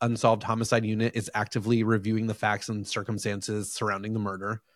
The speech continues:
Um, and hopefully this will bring new life to the case, um, and we can hopefully get some answers. And I do have in here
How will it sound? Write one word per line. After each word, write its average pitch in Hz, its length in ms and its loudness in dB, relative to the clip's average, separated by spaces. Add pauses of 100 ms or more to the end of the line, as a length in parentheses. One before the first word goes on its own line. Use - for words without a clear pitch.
(400)
Um, 117 140 2
and 110 80 6
hopefully 147 240 8
this 123 160 2
will 135 80 4
bring 120 240 4
new 117 160 4
life 110 240 4
to 113 140 -2
the 107 80 2
case, - 480 0 (120)
um, 110 220 4
and 107 220 -2
we 110 80 0
can 113 80 0
hopefully 107 240 2
get 107 120 0
some 107 200 -2
answers. 104 500 -2 (320)
And 131 60 6
I 135 60 10
do 151 180 6
have 123 240 6
in 113 100 0
here 113 260 4